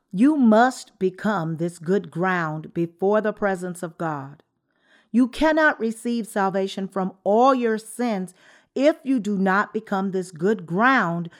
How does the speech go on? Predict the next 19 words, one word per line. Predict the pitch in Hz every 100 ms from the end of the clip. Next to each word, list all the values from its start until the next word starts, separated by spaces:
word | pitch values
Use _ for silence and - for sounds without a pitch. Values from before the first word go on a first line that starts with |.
| _ _
in | 175 175
which | 160 220 - -
the | 240
word | 208 220 233
of | 220 -
God | 202 220 180 165 175 _ _ -
can | 208 196
be | 170 165
deeply | 139 131 247 302 - 262 277
rooted | 226 277 320 220 208 -
inside. | 208 226 226 240 240 247 127 104 90 _ _ _ _ _ _ _ _ _ _
The | 170 175
field | _ 269 269 277 294 285 _ _ _
that | 185 202
are | 175 165
not | 175 220 285 -
of | 233
good | 180 214 190
ground | 165 202 180 143 147